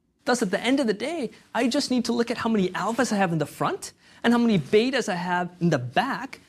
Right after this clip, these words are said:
and in this particular case, I have five alphas and three betas.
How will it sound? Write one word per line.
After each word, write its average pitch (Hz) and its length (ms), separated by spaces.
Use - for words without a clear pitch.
and 185 100
in 190 60
this 254 160
particular 202 460
case, 208 260
I 208 60
have 147 140
five 233 440
alphas 165 460
and 202 160
three 143 240
betas. 254 500